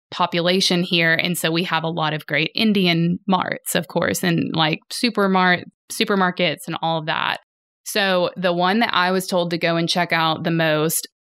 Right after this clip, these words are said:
thanks to Krishna, <laughs> who sent me this, she used to own an Indian restaurant in town, so I knew she would know where to go. She sent me to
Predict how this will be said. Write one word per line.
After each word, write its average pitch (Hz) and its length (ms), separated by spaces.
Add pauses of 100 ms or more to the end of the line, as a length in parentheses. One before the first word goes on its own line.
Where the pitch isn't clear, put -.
(120)
thanks 160 280
to 180 80
Krishna, 165 680
<laughs> - 0
who 170 180
sent 202 360
me 190 180
this, 165 440 (340)
she - 200
used 190 280
to 175 180
own 170 360 (260)
an 165 120
Indian 165 340
restaurant 156 420
in 156 80
town, - 300
so - 100
I 156 80
knew 165 200
she 160 180
would 165 140
know 160 160
where 165 100
to - 100
go. 160 400 (340)
She 190 240
sent 196 240
me 175 300 (160)
to 165 400